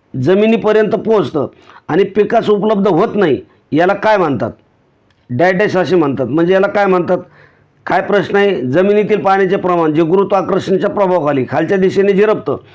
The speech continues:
आणि जमिनीपर्यंत पोहोचते आणि पिकास उपलब्ध होत नाही, याला काय म्हटलं जातं? बघा,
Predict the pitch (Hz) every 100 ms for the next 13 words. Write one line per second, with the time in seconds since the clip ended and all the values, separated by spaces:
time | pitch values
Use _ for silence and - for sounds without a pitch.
0 | - - - 175 202 185 208 220 202 214
1 | 214 - 240 196 127 135 - _ _ _
2 | - 143 202 208 190 226 - 196 196 196
3 | 170 247 240 - _ _ _ - 151 190
4 | 202 220 190 131 110 _ _ _ - 139
5 | 185 196 214 196 180 202 196 190 196 214